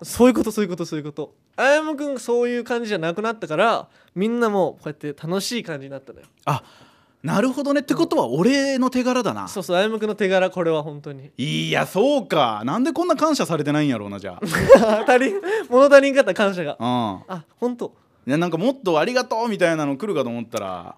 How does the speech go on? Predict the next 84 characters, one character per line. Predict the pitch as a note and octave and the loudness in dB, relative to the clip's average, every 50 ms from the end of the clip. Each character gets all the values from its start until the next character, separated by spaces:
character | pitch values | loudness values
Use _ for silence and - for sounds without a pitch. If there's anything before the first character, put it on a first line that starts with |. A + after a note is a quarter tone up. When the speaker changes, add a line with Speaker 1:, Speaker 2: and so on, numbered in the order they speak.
| _ - | _ -10
Speaker 1:
ま | F3+ F3 | -8 -4
あ、 | - G#3 | -2 0
あ | |
り | B3+ F#4+ B4+ C#5+ C#5 | 0 2 2 2 2
が | - | 2
と | - B3 | 2 2
う | G#3+ | 2
は | G3 F3 | 2 2
な | F3+ G#3 | 0 -2
い | G#3+ G3 | -2 -2
け | - F3 D3+ | -4 -4 -2
ど、 | D#3+ E3 D#3+ D3 C#3+ D3 | 0 0 0 -2 -2 -4
で | D#3+ F#3+ | -4 0
も | F#3+ | 0
や | A3+ | 0
っ | A#3 | 0
ぱ | A3+ G3 | -2 -2
さ | - - F4+ | 0 0 0
っ | F4 | 0
き | - B3+ | -2 -4
も | A3+ F#3+ | -6 -6
さ、 | - - G#3 F#3 D#3 - - | -4 -2 0 0 0 0 -2
Speaker 2:
お。 | D3 C#3 G#2+ - - _ _ | -2 -2 -2 -4 -10 _ _
Speaker 1:
俺 | B3 D4+ | -2 0
ら | D#4+ A#3+ | 0 0
会 | - C#4 F4 F4 D#4 | 2 2 2 2 2
議 | A3+ G#3 | 0 -2
始 | G3 D#3+ F#3+ F#3 G3 | -2 -2 -4 -4 -2
め | G#3 G3+ | 0 0
る | G3 G3 | 2 2
や | F#3 | 0
な | E3 D#3+ | 0 -2
い | D#3 | -6
で | |
す | D3 | -8
か、 | - D#3 | -10 -4
最 | - G#3 G#3+ G#3 | -2 0 0 2
初 | G#3 G#3 G#3 | 2 0 -2
に。 | G3 F#3+ F#3+ F#3 | -2 -2 -4 0
Speaker 2:
最 | - A3 A#3+ | 2 4 4
初 | A3 A#3 | 4 2
に | A3+ | 0
ね、 | B3+ B3+ | 0 2
ち | B3 | 2
ょ | B3+ | 2
っ | F3+ | 2
と | - | 4
Speaker 1:
今 | D#4+ D4 A3+ | 4 6 6
日 | |
ど | G3+ G#3+ A#3 | 6 6 4
ん | A#3 | 4
な | |
感 | A#3 G#3 | 2 2
じ | |
で。 | |
Speaker 2:
先 | G#3+ A3 | 2 2
週 | |
の | G3+ | 2
ね、 | A#3 C#4 C#4+ | 2 0 0
Speaker 1:
そ | C#4+ - | -2 -4
う。 | - - | -4 -2
Speaker 2:
振 | - | 0
り | F3+ E3 | 0 4
返 | C#3 F3+ F3 | 4 4 4
り | F3 E3 | 4 2
と | F3+ | 0
か | D3 A2 | -2 -2
ね。 | A#2+ E3 G#3+ - - _ _ | -2 -4 -4 -6 -8 _ _
Speaker 1:
ち | - | -16
ょ、 | C#3 C#3+ | -12 -10
あ | C#3+ E3 | -8 -8
や | G3 G#3+ | -8 -8
む | G#3 G3+ | -10 -12
く | G3 - | -14 -16
ん | D3 C#3 | -16 -16
め | D3 | -16
っ | F3 | -16
ち | - - - | -16 -16 -12
ゃ | |
ベ | F3 D3+ F3+ | -10 -10 -8
タ | - G4+ | -6 -4
褒 | G#4+ G#4+ A#4 A4+ | 0 0 2 4
め | A#4+ B4+ | 4 4
よ。 | - E3+ - | 4 2 -2